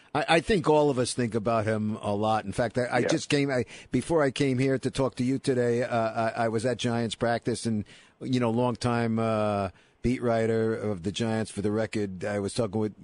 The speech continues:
Speaker 1: you know, Vinny Detrani.
Speaker 2: Yeah.
Speaker 1: And just George's name, he, he just comes up, uh, all the time. But ha-, having said that, le-, okay, let's get to this current team. They were three and thirteen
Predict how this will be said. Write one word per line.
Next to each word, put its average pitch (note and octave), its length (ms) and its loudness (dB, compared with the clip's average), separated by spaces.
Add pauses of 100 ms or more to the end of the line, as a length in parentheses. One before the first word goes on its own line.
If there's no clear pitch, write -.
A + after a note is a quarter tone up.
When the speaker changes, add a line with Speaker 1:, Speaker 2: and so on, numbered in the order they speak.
Speaker 1:
you G#2+ 100 0
know, F#2+ 300 0
Vinny A2 240 0
Detrani. A2 600 0 (100)
Speaker 2:
Yeah. D#2 240 -6
Speaker 1:
And C3 400 -4
just D3 300 -4
George's D#3+ 460 2
name, D#3+ 380 0
he, C3 340 -2
he C3+ 140 0
just C#3 280 -2
comes A#2+ 300 0
up, A#2+ 300 -2
uh, G#2 300 0 (340)
all G#2 220 2
the F2+ 80 -6
time. D#2+ 360 -4
But A#2+ 180 0
ha-, F#3+ 240 2
having F#3 320 4
said D#3+ 300 0
that, C#3+ 320 2
le-, F3+ 220 2
okay, C#3+ 300 2
let's F#3 240 0
get F#3 240 2
to D3 100 0
this C3+ 200 0
current B2 420 0
team. F2+ 280 -2 (300)
They C#3 140 4
were C3+ 120 4
three A3 340 0
and G3+ 160 0
thirteen C#3 920 0